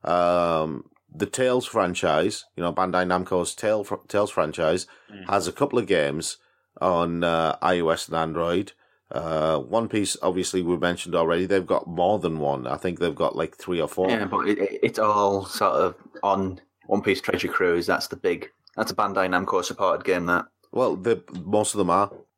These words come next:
Speaker 1: Uh,
Speaker 3: Oh,
Speaker 1: most
Speaker 3: no, but that's, they've really put all the, the power behind that one, that's what I'm saying.
Speaker 1: No, 'cause there's that new one, um, which I
Speaker 3: It's
Speaker 1: can't remember the
Speaker 3: rubbish.
Speaker 1: name of.
Speaker 3: It's rubbish.
Speaker 1: Uh, Sword Art Online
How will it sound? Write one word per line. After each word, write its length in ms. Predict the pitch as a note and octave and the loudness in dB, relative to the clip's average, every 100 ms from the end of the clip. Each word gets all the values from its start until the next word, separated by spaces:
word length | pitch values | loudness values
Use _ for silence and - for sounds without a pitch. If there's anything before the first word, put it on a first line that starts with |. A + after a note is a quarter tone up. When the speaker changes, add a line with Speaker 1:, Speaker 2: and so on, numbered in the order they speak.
| - | -8
Speaker 1:
Uh, 200 | - G2+ | -2 0
Speaker 3:
Oh, 40 | E2+ | 0
Speaker 1:
most 200 | C#3 B2+ | 0 0
Speaker 3:
no, 120 | A2+ | 0
but 100 | G#2 | 2
that's, 160 | G2+ G#2+ | 0 2
they've 120 | G#2 | 0
really 280 | G2+ G#2 G2+ | 0 0 0
put 160 | - G2 | -2 0
all 160 | G2 | 0
the, 300 | F#2+ F2+ F#2+ - | 2 0 0 -6
the 80 | G2 | -8
power 260 | - F#2+ | -2 0
behind 280 | F2+ F#2+ F2+ | 2 0 2
that 140 | F2+ - | 0 2
one, 120 | E2+ | 0
that's 220 | E2+ - | -2 -4
what 60 | F2 | -6
I'm 100 | F2+ | -4
saying. 340 | F2 F2+ F2+ _ _ - - - | -2 -2 -6 _ _ -14 -14 -14
Speaker 1:
No, 420 | - A#2+ B2 C3 B2 | -8 -2 2 2 2
'cause 200 | B2 A2 | -2 0
there's 160 | A#2 | 0
that 140 | A#2+ G2+ | 0 -2
new 160 | A2+ | -2
one, 240 | A#2 A#2 G#2+ _ - | 0 0 -2 _ -2
um, 880 | G2+ G2+ G2 F#2+ F#2 F#2 F2+ F#2 - _ | 0 2 4 2 2 0 -2 -8 -14 _
which 460 | - G#2 - - - - | -6 -6 -6 -14 -16 -10
I 260 | - F#2+ F2 F2 D#2 | -2 0 0 0 -2
Speaker 3:
It's 80 | A2+ | -2
Speaker 1:
can't 120 | A2+ | 0
remember 180 | - A2+ | 0 0
the 40 | |
Speaker 3:
rubbish. 100 | F2+ F2 | 0 -2
Speaker 1:
name 80 | C#2+ | -4
of. 40 | |
Speaker 3:
It's 140 | - - | -8 -10
rubbish. 540 | E2+ - - - - - - - _ | -8 -8 -6 -6 -6 -12 -20 -20 _
Speaker 1:
Uh, 400 | - G#2+ G#2 - | 0 2 2 0
Sword 280 | - C3+ B2+ | -2 2 2
Art 80 | G#2+ | 2
Online 500 | G#2+ G#2 F#2+ G#2 | 2 2 2 0